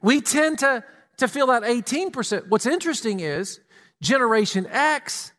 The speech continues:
the number rises. So as you get ro-, younger,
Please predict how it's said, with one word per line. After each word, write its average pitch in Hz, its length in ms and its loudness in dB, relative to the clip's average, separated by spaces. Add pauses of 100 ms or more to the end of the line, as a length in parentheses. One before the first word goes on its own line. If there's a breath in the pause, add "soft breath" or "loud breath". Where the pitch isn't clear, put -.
the 214 80 0
number 196 340 0
rises. 240 640 -2 (160 loud breath)
So 285 200 -2
as 269 200 2
you 247 140 -2
get 233 340 0
ro-, 269 400 0
younger, 254 800 0